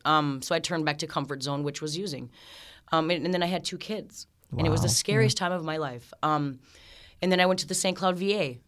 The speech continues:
Speaker 1: and I went to treatment, and it's,
Speaker 2: Okay.
Speaker 1: and helped me get back on track. And I've been sober for four and a half years now. Um,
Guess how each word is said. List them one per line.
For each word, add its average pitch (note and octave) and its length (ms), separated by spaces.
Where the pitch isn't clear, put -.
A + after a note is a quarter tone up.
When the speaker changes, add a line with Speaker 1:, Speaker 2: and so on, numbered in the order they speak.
Speaker 1:
and D#3 100
I D3+ 60
went D#3 100
to F3 60
treatment, - 380
and D3 200
it's, D3+ 220
Speaker 2:
Okay. D3 120
Speaker 1:
and D#3 100
helped E3 200
me E3+ 80
get E3 160
back D#3 180
on D#3 140
track. E3 260
And E3 60
I've D#3 80
been D#3 100
sober D#3 320
for D#3 160
four D#3 220
and D3+ 80
a - 20
half D3 220
years D3+ 200
now. C3+ 320
Um, C#3+ 280